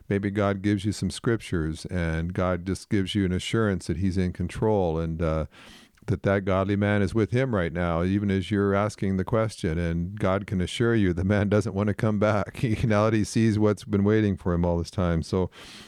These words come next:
so journal and, uh, write down what you're going through.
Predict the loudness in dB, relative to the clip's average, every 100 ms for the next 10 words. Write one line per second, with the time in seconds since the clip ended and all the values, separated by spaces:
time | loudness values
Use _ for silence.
0 | -20 -4 -2 0 0 2 2 2 2 0
1 | 0 2 2 2 2 2 2 0 -2 -10
2 | -20 -14 -2 0 2 2 2 0 -2 -2
3 | 0 2 0 0 0 0 -2